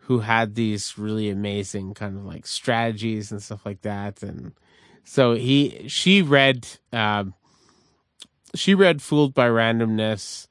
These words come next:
and just loved it. And she's like, "You gotta read this. It's so amazing." I was like, "Yeah, whatever." Uh, um,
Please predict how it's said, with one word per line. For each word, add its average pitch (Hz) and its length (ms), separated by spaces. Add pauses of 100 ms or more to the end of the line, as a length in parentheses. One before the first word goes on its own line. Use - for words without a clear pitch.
(580)
and 107 420
just 110 420 (100)
loved 117 500
it. 107 360 (200)
And 113 280
she's - 200
like, 120 200
"You 175 80
gotta 196 280
read 196 320
this. 190 500
It's - 180
so 185 280
amazing." 185 760 (360)
I 131 60
was 135 120
like, 139 200
"Yeah, 135 1000
whatever." 113 800
Uh, 127 360 (480)
um, 147 320